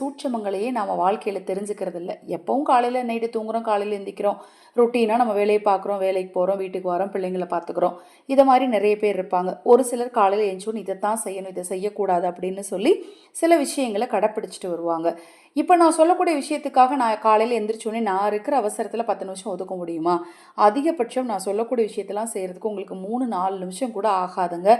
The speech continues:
தொடர்ந்து கடைப்பிடிச்சு பாருங்க, உங்க வாழ்க்கையில பல அற்புதங்கள் நடக்க ஆரம்பிக்கும். நம்ம சேனல், இந்த சேனல் பார்த்தீங்கன்னா மகா பெரியவா ஆன்மீகம். இந்த சேனல்ல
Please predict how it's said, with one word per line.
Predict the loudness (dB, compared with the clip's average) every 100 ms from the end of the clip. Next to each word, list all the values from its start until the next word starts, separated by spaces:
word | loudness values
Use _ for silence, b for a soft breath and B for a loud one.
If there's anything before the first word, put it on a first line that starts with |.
| B B B
தொடர்ந்து | 8 10 10 8
கடைப்பிடிச்சு | 6 4 2 -2 -2
பாருங்க, | 2 4 2 -2
உங்க | -2 0 -2
வாழ்க்கையில | 0 -2 0
பல | 0 0 0
அற்புதங்கள் | -2 -2 -4 -2 -2 -2
நடக்க | -2 -2 0
ஆரம்பிக்கும். | 0 -2 -4 0 0 0 B B B B
நம்ம | 6 6 8
சேனல், | 2 2 -2 -2 -6
இந்த | -4 -2
சேனல் | -2 -2 -2 -4
பார்த்தீங்கன்னா | -6 -6 -8 -8 -4 -2
மகா | -2 2 2
பெரியவா | 2 0 2 0
ஆன்மீகம். | 0 -6 -8 -8 -8
இந்த | -8 -6
சேனல்ல | -4 -2 -2 6 6